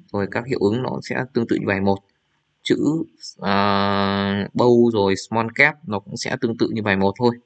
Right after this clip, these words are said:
Thì chúng ta có thể tận dụng cái C S S của bài một. Cái phần C S S đấy thì mình sẽ gộp luôn vào trong cái video, à, phần hai.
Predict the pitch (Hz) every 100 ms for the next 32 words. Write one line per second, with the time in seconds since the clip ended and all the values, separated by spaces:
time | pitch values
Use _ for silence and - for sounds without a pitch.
0 | _ _ _ - 104 104 113 107 110 -
1 | - - 78 95 - 120 117 127 143 -
2 | 95 92 98 - _ _ _ - _ _
3 | - 113 113 120 120 139 139 139 107 110
4 | 117 98 98 95 - 120 127 110 110 117
5 | 107 98 117 101 101 101 113 117 113 117
6 | 110 110 110 110 104 98 107 120 120